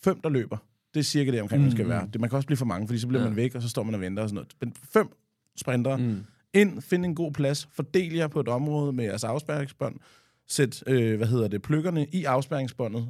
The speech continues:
Speaker 1: og så bare lav en firkant med det samme, ikke?
Speaker 2: Ja.
Speaker 1: Telte i hjørnerne, bang, så er I på plads.
Speaker 2: Ja.
Speaker 1: Så kan I slappe lidt af. Og en god idé derfra, det er, at der så er en, der lige kommer med en ramme bajer, fordi der kan godt være lidt gnidninger med dem, som der
Speaker 2: Mm.
Speaker 1: også løber.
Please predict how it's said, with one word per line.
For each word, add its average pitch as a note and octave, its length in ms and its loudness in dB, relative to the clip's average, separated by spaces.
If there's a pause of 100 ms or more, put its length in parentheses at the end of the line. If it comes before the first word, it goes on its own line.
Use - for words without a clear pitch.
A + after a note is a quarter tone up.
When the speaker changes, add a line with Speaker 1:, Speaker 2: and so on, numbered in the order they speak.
(120)
Speaker 1:
og A#2+ 100 -10
så C3+ 120 -2
bare A#2+ 220 -4
lav B2 180 -2
en C3 80 -4
firkant A#2+ 440 -8
med G#2+ 100 -6
det G2+ 100 -6
samme, F#2 300 -6
ikke? F#3 120 -8 (120)
Speaker 2:
Ja. G#2 80 -8 (520)
Speaker 1:
Telte F3 400 0 (120)
i C#3 60 0
hjørnerne, E3 520 0 (340)
bang, - 340 6 (240)
så - 180 -2
er C#3+ 100 4
I D3 60 2
på C3 100 -2
plads. G#2+ 280 0
Speaker 2:
Ja. G#2+ 140 -4
Speaker 1:
Så E3+ 180 -6
kan F3 120 -4
I D#3 60 -2
slappe B2 260 -2
lidt B2 120 -2
af. D#3+ 240 -6 (300)
Og C3+ 180 2
en B2+ 240 -6
god G#3 220 2
idé E3 200 2
derfra, D3+ 460 -2
det C#3 100 -4
er, A#2 100 -2
at B2 240 -8
der B2+ 80 -2
så B2+ 120 -2
er D3 40 2
en, C3+ 180 -4
der C#3 60 -4
lige C3 120 -2
kommer C3 320 -2 (500)
med A#2+ 80 2
en G#2 100 0
ramme F#2 200 -4
bajer, A#2+ 340 0
fordi A2 260 -4 (220)
der C3+ 220 0 (420)
kan E3+ 340 4
godt - 360 -4
være A2 140 2
lidt B2 160 -4
gnidninger D#3+ 520 0
med C3 160 2
dem, C3+ 180 0
som C3+ 140 -4
der B2 80 -2
Speaker 2:
Mm. A#2+ 80 0
Speaker 1:
også A2 240 0
løber. E2 260 -8